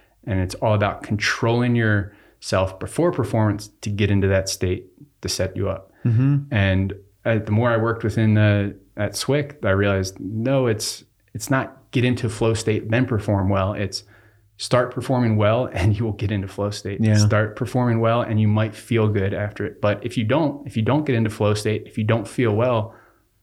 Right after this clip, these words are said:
Speaker 1: doesn't matter. You're already performing where you need to be. And so it's
Speaker 2: Mm-hmm.
Speaker 1: not about controlling these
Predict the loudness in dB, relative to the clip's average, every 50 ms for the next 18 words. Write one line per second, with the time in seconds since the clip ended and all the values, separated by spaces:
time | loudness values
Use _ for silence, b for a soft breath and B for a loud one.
0 | _ _ -4 -2 0 0 0 0 0 0 2 2 0 0 -2 -4 -6 -10 -8 -4
1 | -2 -2 0 0 2 2 2 2 0 0 -2 -2 0 2 2 2 2 2 2 2
2 | 2 2 0 0 -2 -4 -6 -8 -10 -12 -8 -4 0 2 2 4 4 4 4 4
3 | 2 2 2 0 0 -2 -4 -8 -6 -4 -4 -4 -4 -6 -6 -6 -2 0 0 2
4 | 2 2 2 2 0 0 0 -2 -4 -6 -8